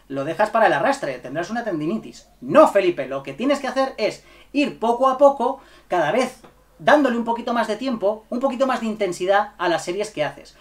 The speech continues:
Cuando tú notas que estás un poquito cansado el dedo, cuando notas que tienes un poquito de,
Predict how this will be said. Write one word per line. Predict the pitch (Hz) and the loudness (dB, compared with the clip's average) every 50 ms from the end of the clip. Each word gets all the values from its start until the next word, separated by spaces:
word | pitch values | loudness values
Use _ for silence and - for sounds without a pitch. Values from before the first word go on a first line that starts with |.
| - - - | -20 -6 0
Cuando | 214 226 226 240 254 | 2 2 2 2 4
tú | 240 330 320 | 4 4 6
notas | 294 269 233 - - 104 - - - - _ _ _ _ _ _ | 6 4 4 2 -2 -8 -12 -12 -18 -20 _ _ _ _ _ _
que | - 190 208 202 - | -2 -2 -2 -2 -4
estás | 175 160 - - 247 254 - - | -8 -8 -4 -6 -6 -6 -6 -8
un | - 247 262 - | -6 -6 -6 -4
poquito | - 240 233 233 254 262 - - - - | -2 -2 -2 -2 -4 -8 -8 -8 -8 -8
cansado | - 143 135 127 - 220 226 196 | -6 -8 -8 -8 -4 -4 -4 -4
el | 139 127 | -4 -4
dedo, | - 214 233 175 156 190 226 - - | -4 -4 -2 -2 -4 -6 -8 -10 -12
cuando | - 127 127 127 | -12 -12 -10 -8
notas | 156 180 - 208 - | -8 -6 -6 -6 -6
que | - - | -8 -10
tienes | - 226 214 180 139 - - - | -8 -6 -6 -6 -8 -10 -12 -14
un | 156 156 | -10 -8
poquito | - 190 185 214 202 202 196 | -8 -8 -8 -6 -2 0 2
de, | 202 208 196 196 | 2 2 0 -2